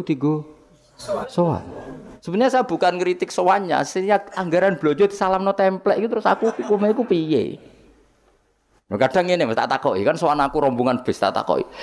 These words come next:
"Lho, lari-lari mboten sekolah, mboten napa-napa, Gus, yang penting sowan Kiai." Lah bocah kok diajari. Lah ngono iku rombongane kadang telung dino, berarti borote, Bro. Telung dino. Jadi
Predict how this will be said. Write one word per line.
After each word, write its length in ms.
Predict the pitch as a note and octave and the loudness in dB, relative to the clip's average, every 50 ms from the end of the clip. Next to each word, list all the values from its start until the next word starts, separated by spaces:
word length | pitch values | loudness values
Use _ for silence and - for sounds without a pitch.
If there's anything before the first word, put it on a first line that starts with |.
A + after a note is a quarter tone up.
| - - - | -14 -12 -8
"Lho, 140 | - B2+ C3 | -4 0 0
lari-lari 420 | D3+ D#3 E3 E3 D#3+ E3 F3 F3+ | 0 2 0 0 0 0 0 0
mboten 300 | D#3+ C3 C3 - C#3+ C3+ | -2 -2 -2 -2 -2 -4
sekolah, 420 | C3 - C#3+ B2+ B2+ A#2+ G2+ F2 A2 | -4 -2 0 0 0 0 -2 -2 -4
mboten 220 | A2+ - E3+ F3+ | -4 -2 0 0
napa-napa, 420 | F3+ F3 F3+ F3+ F3 F3+ F#3 F3 D3+ | 0 2 2 0 0 0 0 0 0
Gus, 160 | D3 D#3 - | -2 -4 -2
yang 160 | - D3 D3 | 0 0 0
penting 160 | D3 C#3+ E3 | 2 0 0
sowan 320 | D#3 - D#3 D3+ D3 D3+ C#3 | -2 0 0 0 0 0 -2
Kiai." 320 | C#3+ D3 D#3 C3+ C3+ B2 | -2 0 0 2 2 2
Lah 80 | A2 A2 | 0 0
bocah 320 | - B2+ B2 - F#3+ F3 | 0 0 2 2 2 2
kok 140 | E3 D#3 - | 2 2 2
diajari. 560 | D#3 C#3+ C3 A#2 - C#3 C#3+ C#3+ C#3+ C#3+ C3+ B2 - - - - - - - - - - - - - - - - - - - - - - - - - - - - | 2 2 2 4 4 4 4 4 4 2 -2 -4 -6 -6 -4 -2 -2 0 0 0 0 0 0 0 0 0 0 0 0 0 0 0 0 0 0 -2 -2 -4 -6 -2
Lah 140 | - D3 E3+ | 2 2 4
ngono 160 | F3+ G3+ A3 A3+ A#3+ | 4 4 2 2 2
iku 80 | A#3+ C4 B3 | 4 4 6
rombongane 480 | A3 G#3 G#3 F#3+ E3+ F#3 F#3+ G#3 G#3+ A#3 | 6 6 4 4 2 2 2 2 2 2
kadang 320 | G#3+ G3+ - A3 G#3+ G3 | 2 2 2 0 0 2
telung 240 | G#3 G#3 G3+ G3 F#3 | 2 4 4 2 2
dino, 240 | D#3+ F3 E3+ D#3+ D3 C#3+ C3 | 0 0 2 2 2 2 4
berarti 320 | C#3+ D3+ F3 F#3+ A3+ G#3 | 4 2 4 4 2 2
borote, 420 | E3 D3 D3+ D3+ E3+ F#3 F#3 F#3 E3 C3 | 2 2 2 4 2 2 0 0 0 -2
Bro. 140 | G#2+ F2+ - - - - - - - - - - - - - - - - - - _ _ _ _ _ _ _ _ _ - | -2 -4 -8 -16 -18 -18 -18 -18 -18 -18 -20 -20 -20 -20 -20 -20 -20 -20 -20 -20 _ _ _ _ _ _ _ _ _ -4
Telung 320 | - G#3+ A3 A3 A3 G#3 | -2 0 0 0 -2 -2
dino. 240 | G#3 G#3 G#3 F3+ - - - - - - - - - _ _ _ _ _ _ _ _ _ - E4+ - D#3+ - - - - - - - - - - | -4 -4 -4 -4 -4 -4 -6 -6 -8 -10 -14 -16 -18 _ _ _ _ _ _ _ _ _ -18 -14 -14 -14 -16 -16 -20 -20 -20 -18 -18 -10 -4 0
Jadi 180 | D3 D3+ F#3 | 0 0 0